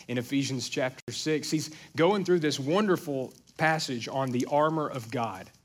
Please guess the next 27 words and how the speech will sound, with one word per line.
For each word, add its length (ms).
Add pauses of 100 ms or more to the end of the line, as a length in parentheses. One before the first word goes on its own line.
(840)
He 60
says, 300 (320)
"Be 100
strong 600
and 160
in 120
the, 280
in 100
the 80
Lord 340
and 120
in 60
the 80
power 500
of 180
his 160
might, 400
and 140
put 180
on 240
the 80
full 480
armor 340
of 220
God." 280
And 60
he 80